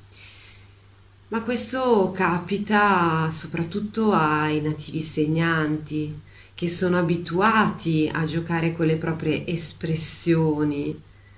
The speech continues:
Infatti, rispetto alle persone che imparano la lingua dei segni in un momento, eh, successivo, hanno una capacità comunicativa, espressiva,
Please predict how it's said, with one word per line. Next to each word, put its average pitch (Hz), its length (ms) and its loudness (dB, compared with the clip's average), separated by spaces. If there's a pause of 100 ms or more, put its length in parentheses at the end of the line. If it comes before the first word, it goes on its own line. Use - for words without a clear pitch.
(1900)
Infatti, 190 540 4
rispetto 175 1160 2 (160)
alle 156 480 -2
persone 175 640 2
che 170 160 0
imparano 165 580 2
la 160 100 2
lingua 175 340 2
dei 160 200 2
segni 170 500 4
in 147 80 -2
un 151 80 2
momento, 156 640 2 (380)
eh, 143 80 -10 (480)
successivo, 175 1040 2
hanno 233 400 4
una 175 200 2
capacità 196 880 0
comunicativa, 208 1160 4
espressiva, 180 1600 4